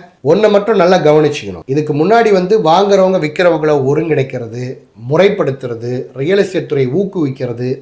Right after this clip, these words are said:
பொதுமக்களுக்கு நம்பி-, நம்பகத்தன்மையை ஏற்படுத்துவதெல்லாம் மிகுந்த சிரமமா இருந்தது. இந்த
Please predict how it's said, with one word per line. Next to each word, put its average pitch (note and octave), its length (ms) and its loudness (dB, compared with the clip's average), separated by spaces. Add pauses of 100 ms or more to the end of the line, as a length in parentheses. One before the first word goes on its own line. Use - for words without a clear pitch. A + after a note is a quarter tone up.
(120)
பொதுமக்களுக்கு E3+ 720 -2
நம்பி-, G3 320 -4 (180)
நம்பகத்தன்மையை G3 880 0 (200)
ஏற்படுத்துவதெல்லாம் C3+ 920 -10 (280)
மிகுந்த F#3 420 0
சிரமமா D#3 360 2 (120)
இருந்தது. G#2 360 -10 (200)
இந்த D3+ 120 -4